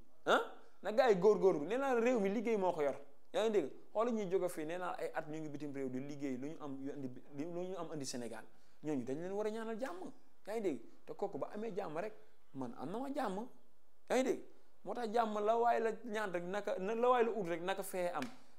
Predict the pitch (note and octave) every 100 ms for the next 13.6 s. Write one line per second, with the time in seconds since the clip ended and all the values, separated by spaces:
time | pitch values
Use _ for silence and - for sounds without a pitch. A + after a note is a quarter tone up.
0 | - F3+ F#3 G3 A3+ A3+ A3 G#3 F3+ F3
1 | E3 G#3 G#3+ G#3+ A3 G#3 F3+ E3 G#3 G#3+
2 | G#3+ G#3 D3 - - - - - - E3
3 | G#3+ A3+ A3 G3+ F3+ D#3+ - - - -
4 | - D3 E3+ G3 G3 F#3+ G3+ F#3+ F#3+ F3
5 | D3+ A#2 - - - - - C#3 F3+ G#3
6 | G3 F#3 E3+ D#3+ F3+ D#3 E3 F#3 - -
7 | - - - - - E3 G#3 E3+ A2 -
8 | - - - - - - - - C3 -
9 | E3+ E3+ E3+ D#3+ D#3 D#3 D3+ C3+ D#3 E3+
10 | D3+ C3+ - - - G#3+ G#3+ F3+ C#3+ B2+
11 | - - - - - - D#3 E3 B2 -
12 | - - - - - D#3+ E3+ E3 D3+ C3
13 | C3 F3+ F3 E3+ C#3+ B2+